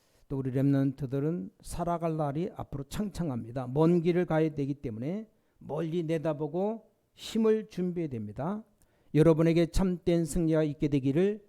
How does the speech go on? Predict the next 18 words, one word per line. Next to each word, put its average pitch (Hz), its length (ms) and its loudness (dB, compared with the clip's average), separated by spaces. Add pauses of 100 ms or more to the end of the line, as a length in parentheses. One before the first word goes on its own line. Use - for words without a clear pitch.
(320)
예수 190 600 2
그리스도 175 260 4
이름으로 170 420 2
축원합니다. 156 840 2 (580)
하나님께 160 480 4
감사드립니다. 123 880 0
우리에게 123 360 -4
영적인 156 760 4
배경을 131 460 -2
아는 135 420 0
눈을 208 560 6
활짝 139 520 -6
열어 131 400 -4
주시옵소서. 113 680 -14 (420)
이제 139 220 -2
사실을 143 640 -4
정확하게 160 640 2
보고 156 480 -4